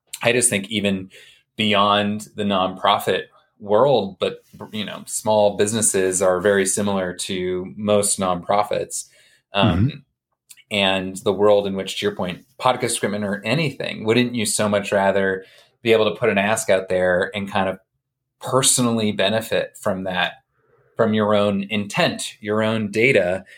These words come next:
Speaker 1: instead of just Google and LinkedIn and Facebook or whoever else
Speaker 2: Right.
Speaker 1: monetizes that today?
Speaker 2: Right.
Speaker 1: Um, and that's where I think there's a, a really cool opportunity to,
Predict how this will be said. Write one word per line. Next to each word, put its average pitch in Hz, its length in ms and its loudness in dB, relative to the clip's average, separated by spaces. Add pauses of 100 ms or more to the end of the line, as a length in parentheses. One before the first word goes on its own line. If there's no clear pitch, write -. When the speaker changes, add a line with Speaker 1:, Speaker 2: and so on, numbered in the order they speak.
(120)
Speaker 1:
instead 117 440 2
of 104 140 -2
just - 480 -2
Google 95 440 0
and 92 200 -4
LinkedIn 98 420 -6
and 98 200 -4
Facebook 113 400 -6
or 95 120 -6
whoever 95 360 2
else 95 440 2
Speaker 2:
Right. 101 260 2
Speaker 1:
monetizes 90 480 2
that 92 260 -2
today? - 540 0 (540)
Speaker 2:
Right. 95 160 4
Speaker 1:
Um, 90 500 -2 (140)
and 110 140 -2
that's 131 280 2
where 117 100 2
I 101 100 2
think 92 220 -10
there's 98 240 -4
a, 95 200 -4
a 98 120 2
really 95 320 -2
cool 104 220 2
opportunity 92 680 -4
to, 87 120 -10